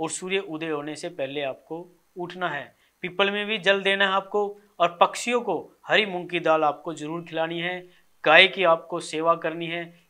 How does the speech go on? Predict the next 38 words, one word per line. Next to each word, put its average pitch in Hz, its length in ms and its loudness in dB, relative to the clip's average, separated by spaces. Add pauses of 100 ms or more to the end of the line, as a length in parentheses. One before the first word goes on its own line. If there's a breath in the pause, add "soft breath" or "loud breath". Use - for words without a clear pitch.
ये 226 60 0
छोटे-छोटे 254 600 0
उपाय 208 360 4
हैं 208 380 -2 (140)
और 170 200 0
आप 165 220 6
रोजाना 165 340 0
इन 170 140 -6
उपायों 151 300 -4
को 170 100 -8
कर 175 220 -4
भी 165 140 -10
सकते 143 320 -18
हैं। 123 180 -20 (260 soft breath)
रोजाना 165 380 2
आप 170 320 4
मंदिर 170 260 -6
में 180 140 -6
जाना 170 260 -2
शुरू 175 220 -8
कर 175 180 -4
दीजिए। 180 520 -8 (300 soft breath)
मंदिर 190 300 -2
में 208 160 -6
जाना 175 260 2
अगर 175 180 2
आप 165 120 4
शुरू 190 260 -10
करते 180 300 -4
हैं 165 100 -4
रोजाना, 160 520 -4 (220 loud breath)
तो 170 60 -10
समझ 185 320 -6
लो 202 140 0
कि 214 300 -10
आपकी 185 320 4
सारी 240 380 4
समस्याएं 175 580 -2